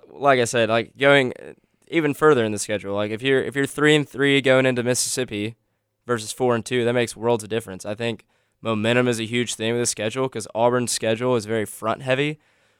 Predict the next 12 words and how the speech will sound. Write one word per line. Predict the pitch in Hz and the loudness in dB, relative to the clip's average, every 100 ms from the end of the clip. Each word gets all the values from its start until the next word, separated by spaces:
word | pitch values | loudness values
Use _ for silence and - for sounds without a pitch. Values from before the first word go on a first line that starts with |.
| _ _ | _ _
So | - 131 120 110 | -4 4 6 6
if, | 104 110 - - | 4 -2 -10 -14
if | 107 113 | -12 -6
we | 120 127 | -2 -2
start | - 127 123 | 0 2 4
out, | 117 127 113 | 4 4 2
you | 113 110 | -4 -10
know, | 104 95 - | -12 -14 -12
pretty | 123 110 | -10 -10
poorly, | - 127 131 104 98 | -4 0 0 0 -2
I | 101 | -4
mean, | 101 101 | -6 -8